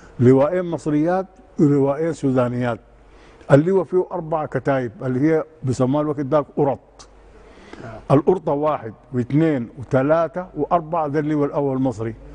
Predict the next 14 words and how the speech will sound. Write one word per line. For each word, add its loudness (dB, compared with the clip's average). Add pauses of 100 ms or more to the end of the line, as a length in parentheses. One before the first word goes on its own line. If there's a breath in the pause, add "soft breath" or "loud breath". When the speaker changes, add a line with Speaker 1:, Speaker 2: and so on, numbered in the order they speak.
(580 loud breath)
Speaker 1:
الأرطة 2
خمسة -4
وستة 0
وسبعة 0
وثمانية -2 (280)
Speaker 2:
الثاني 2
Speaker 1:
اللواء 2
Speaker 2:
مصري. -6
Speaker 1:
الثاني -2
مصري. -2
Speaker 2:
نعم. -14 (420 loud breath)
Speaker 1:
اللواء 6
الأول 0
سوداني 0